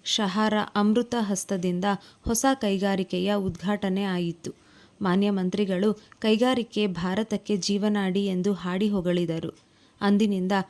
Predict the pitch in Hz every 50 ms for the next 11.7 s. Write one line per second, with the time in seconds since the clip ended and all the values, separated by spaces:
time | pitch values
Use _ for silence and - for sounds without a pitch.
0 | - - _ - 208 202 208 226 - 277 269 269 254 - - - 208 196 196 190
1 | 190 202 185 190 180 180 180 185 175 180 175 185 208 185 - - _ - 214 202
2 | 196 185 202 202 196 202 196 185 180 180 202 220 233 - 254 233 220 202 190 185
3 | 190 196 196 - - - - - 208 202 190 190 180 190 180 185 190 - - 190
4 | 196 208 202 226 226 220 220 208 196 185 180 190 208 185 190 196 185 175 - 196
5 | 190 185 180 170 180 180 - - 180 165 165 170 170 165 - - - - - -
6 | - - _ _ - _ _ _ _ _ - - _ _ _ - - - - -
7 | - - - _ _ _ - - _ - _ _ - _ _ _ _ - 220 202
8 | 190 196 185 247 254 233 - - - _ _ - 254 254 254 294 269 254 226 -
9 | 220 202 175 - 185 - 220 226 - - 196 185 175 165 165 156 - - - _
10 | _ - _ _ _ _ _ _ _ _ _ _ _ _ _ _ _ _ _ _
11 | _ _ _ _ _ _ - - - - 233 220 196 -